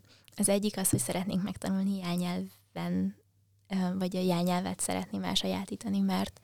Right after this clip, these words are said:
mert, ö, édesanyám egyébként tanult jelnyelvet, és néha beültem az órájára, és nagyon-nagyon tetszett, és természetesen azt érzem, hogy azért erre nagyon nagy szükség van, és nagyon jól tud esni azoknak az embereknek, akiknek ez a kommunikációs formájuk,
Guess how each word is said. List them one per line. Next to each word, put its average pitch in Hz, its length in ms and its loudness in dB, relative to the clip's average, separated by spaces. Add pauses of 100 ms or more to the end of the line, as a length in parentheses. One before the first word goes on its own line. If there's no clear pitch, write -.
(640)
mert, 185 400 0
ö, 185 140 6
édesanyám 190 500 4
egyébként 185 420 0
tanult 180 320 2
jelnyelvet, 170 640 0
és 185 160 0
néha 180 280 2
beültem 170 460 0
az 185 120 0
órájára, 180 500 -2
és 185 120 0
nagyon-nagyon 175 600 0
tetszett, 180 540 -2
és - 280 2
természetesen 175 640 -2
azt 180 180 -2
érzem, 180 300 0
hogy 185 140 2
azért - 380 -6
erre 185 220 0
nagyon 180 320 0
nagy 180 140 -2
szükség - 440 -4
van, 185 160 -2
és 185 120 0
nagyon 175 320 0 (340)
jól 180 240 0
tud 185 140 -2
esni 185 320 0
azoknak 185 400 -2
az 190 100 0
embereknek, 185 580 -2
akiknek 196 400 -10
ez 185 100 -2
a 180 60 -2
kommunikációs 196 1080 -4 (160)
formájuk, 190 800 -2